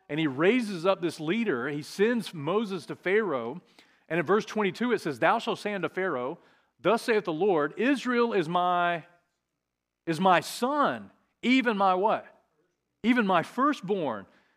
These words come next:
And I say unto thee, Let my son go, that he may serve me.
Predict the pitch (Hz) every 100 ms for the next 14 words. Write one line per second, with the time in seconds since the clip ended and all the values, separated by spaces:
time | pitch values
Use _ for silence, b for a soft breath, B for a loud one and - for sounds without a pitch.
0 | _ - 185 185 - 247 294 285 202 151
1 | 170 175 b b - 127 143 208 262 277
2 | - 165 165 160 - - 220 247 262 262
3 | 247 - _ _ _ _ 123 190 202 151
4 | 110 82 - _ _ _ _ _ _ _
5 | _ _ _ 131 127 160 156 123 170 143
6 | 117 110